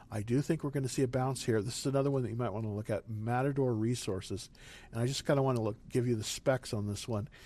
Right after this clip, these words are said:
It's sixty-six out of a hundred, which is very good. Uh, you ha-, on the industry, it's seven out of one ninety-seven,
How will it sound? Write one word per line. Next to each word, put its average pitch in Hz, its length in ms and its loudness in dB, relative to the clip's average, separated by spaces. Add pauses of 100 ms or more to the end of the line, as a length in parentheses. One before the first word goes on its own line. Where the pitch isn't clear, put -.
(380)
It's 123 200 -4
sixty-six - 840 2
out 123 140 4
of 110 100 -2
a 101 60 0
hundred, 139 340 2
which 113 180 -4
is - 180 -6 (120)
very 160 320 4
good. 92 300 -6 (600)
Uh, 113 360 4 (240)
you 131 140 2
ha-, 123 220 2
on 127 180 2
the 127 140 0
industry, 147 640 4
it's 120 200 -4
seven 151 680 4
out 120 240 0
of 101 100 -2
one 123 260 0
ninety-seven, 113 760 0